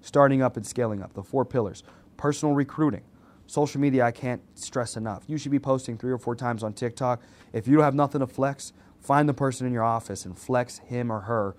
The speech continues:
with all the money and the cars and the life that you want. Please, t-, I'm telling you, if you sleep on this, you're gonna be sleeping on so much money, they might take TikTok away.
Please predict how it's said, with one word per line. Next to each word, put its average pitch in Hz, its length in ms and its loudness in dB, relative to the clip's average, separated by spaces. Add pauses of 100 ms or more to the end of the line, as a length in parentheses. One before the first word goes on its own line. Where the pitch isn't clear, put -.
(220)
with 117 160 -2
all 117 120 4
the 110 80 -2
money 113 240 0
and 107 100 -4
the 104 40 -6
cars 110 340 0
and 104 100 -6
the 101 60 -6
life 110 240 -2
that 104 180 -8
you 117 80 -2
want. 104 300 -6 (540)
Please, 143 500 0 (280)
t-, - 160 -16
I'm 123 140 -4 (100)
telling 156 420 -4
you, 110 160 -6
if - 180 -12
you 117 60 -10
sleep 151 340 -4
on 120 120 2
this, 113 240 -4 (300)
you're 131 100 0
gonna 127 80 0
be 120 80 -2
sleeping 123 300 -4
on 117 100 -2
so 127 160 -2
much 131 220 -2
money, 135 160 -2
they 110 120 -2
might 113 220 -6
take 123 200 -6
TikTok 123 400 -2
away. 117 360 0